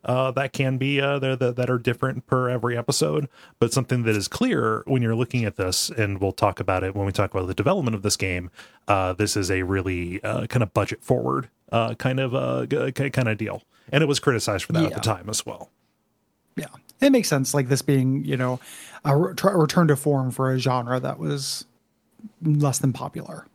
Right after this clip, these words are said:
Speaker 1: Yes.
Speaker 2: Yeah. Uh, so the, the big thing, the, the pillars of this game are the puzzles and the writing.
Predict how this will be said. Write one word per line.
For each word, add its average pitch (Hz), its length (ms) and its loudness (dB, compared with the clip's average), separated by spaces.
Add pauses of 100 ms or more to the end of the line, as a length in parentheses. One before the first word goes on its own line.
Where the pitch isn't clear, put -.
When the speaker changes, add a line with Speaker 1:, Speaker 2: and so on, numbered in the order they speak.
(120)
Speaker 1:
Yes. - 480 -4 (120)
Speaker 2:
Yeah. - 80 -16 (680)
Uh, 143 500 2 (200)
so - 140 4
the, 196 180 8
the 180 140 -4
big 247 160 2
thing, 226 240 4
the, 180 180 4
the 160 120 0
pillars 220 240 6
of 185 60 -2
this 175 100 -2
game 165 200 4
are 156 60 4
the 131 80 -2
puzzles 151 300 2
and 180 100 2
the 185 60 -2
writing. 160 340 -2